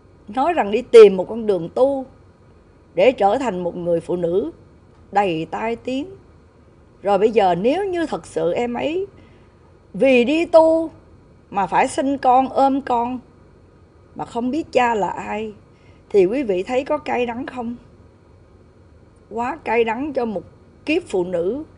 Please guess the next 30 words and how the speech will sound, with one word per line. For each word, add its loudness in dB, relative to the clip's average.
khi -2
mới 0
chân -4
ướt -4
chân -6
ráo -2
bước -4
ra 0
khỏi 0
vòng -4
tay -6
cha -6
mẹ -10
thì 4
đã 2
sập -4
một -14
cái 0
bẫy -2
quá -4
đau. -6
Cho 4
nên 0
chúng -6
ta 2
phải 0
có 0
một -4
cái 0
nhìn -4